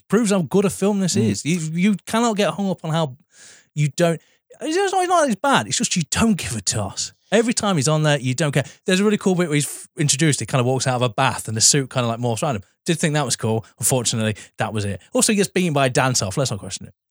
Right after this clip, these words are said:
Speaker 1: <laughs>
Speaker 2: He, he has very much a, um, yeah, that, like, monologue at the beginning, doesn't he?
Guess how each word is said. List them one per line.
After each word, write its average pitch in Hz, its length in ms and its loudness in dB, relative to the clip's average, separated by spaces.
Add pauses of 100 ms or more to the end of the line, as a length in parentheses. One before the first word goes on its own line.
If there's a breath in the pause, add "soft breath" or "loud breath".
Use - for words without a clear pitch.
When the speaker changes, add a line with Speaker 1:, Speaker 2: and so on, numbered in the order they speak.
Speaker 1:
<laughs> - 440 -18
Speaker 2:
He, 156 340 -2
he 151 80 -4
has 156 180 0
very 143 260 0
much 127 260 -4
a, 110 520 -2
um, 104 240 -4 (420)
yeah, 113 160 -4
that, 101 160 -6
like, 107 200 -4
monologue 110 540 -2
at 90 80 -8
the 101 60 -10
beginning, 101 380 -6
doesn't 98 240 -6
he? 92 180 -8